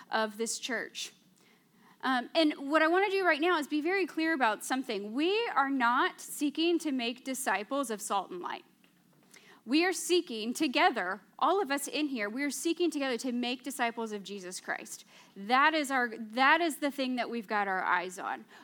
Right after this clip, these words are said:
We're not interested in making you really great salt and light people. We are interested in making disciples of Jesus. Um, so our mission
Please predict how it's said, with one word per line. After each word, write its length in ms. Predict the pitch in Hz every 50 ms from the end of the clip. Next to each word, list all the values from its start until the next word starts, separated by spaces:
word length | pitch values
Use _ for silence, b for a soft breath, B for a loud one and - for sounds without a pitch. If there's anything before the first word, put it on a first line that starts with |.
| B
We're 100 | 214 233
not 220 | 240 254 254 254 -
interested 480 | 262 254 - 277 254 - 294 269 269
in 240 | - - 233 233 233
making 400 | 226 226 220 220 247 240 226 220
you 240 | 214 214 214 220 208
really 360 | 202 220 214 208 214 220 226
great 380 | 220 190 202 208 202 196 - -
salt 300 | - - 196 185 - -
and 100 | 202 196
light 240 | 185 185 - -
people. 360 | - - 190 185 - - 180 185
We 100 | 196 202
are 80 | 202
interested 580 | - - 202 202 185 - 214 - - - 208 190 -
in 100 | - 202
making 300 | 196 190 185 - 196 190
disciples 500 | 185 185 185 - - - - 190 185 -
of 100 | 175 175
Jesus. 600 | 175 - 170 - 175 - - - - - - - - _ _ _ B B B B B B B B B -
Um, 300 | 240 240 233 214 202 - -
so 380 | - - - 285 277 254 240 B B B B B B
our 220 | - 262 330 370
mission 420 | 320 285 269 285 277 - 359 339